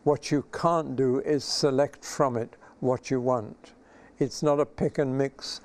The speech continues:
situation. You either accept the record of those who knew him and those who wrote within living memory of him, or you reject. You cannot say, "I like this and I don't like that," or, "I believe this, but I don't believe that."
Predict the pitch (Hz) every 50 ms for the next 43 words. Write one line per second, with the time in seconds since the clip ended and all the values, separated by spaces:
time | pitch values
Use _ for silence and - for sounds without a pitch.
0 | - - - - - - 160 143 - - 135 139 139 135 131 123 - - - -
1 | - - - - _ - - - - - - - - - 139 143 143 - - 151
2 | 156 165 185 160 165 160 160 151 - - - - - - 190 196 - - - 160
3 | 151 135 135 127 123 - - 143 147 151 147 135 120 127 135 139 139 139 131 120
4 | - 147 139 127 131 135 131 123 123 127 135 131 147 165 - - - - - -
5 | - - - - 147 143 131 139 147 143 135 - - - 151 131 120 135 139 139
6 | 143 139 - - 139 120 - 143 135 131 131 131 139 123 131 135 127 127 131 139
7 | 139 131 127 127 131 147 139 - - - - - - - - - - - - -
8 | 147 131 123 - - 143 135 135 147 170 156 - - - - - - - - -
9 | - _ - 160 160 147 139 131 131 143 139 - _ - 151 147 147 127 131 131
10 | 110 - 156 139 208 - - - - - - - - - - - - - - -
11 | - 135 135 120 - - - - 175 170 151 143 147 - - 160 143 135 131 131
12 | 135 143 147 120 - - - 139 127 - - 151 131 127 123 - - - - -
13 | - - _ 156 151 131 131 131 131 123 120 110 - 143 131 117 117 117 - 143
14 | 135 120 113 117 117 135 127 135 135 131 120 131 139 123 - - - - 123 123
15 | 120 120 131 127 123 123 127 127 120 117 123 127 117 131 - -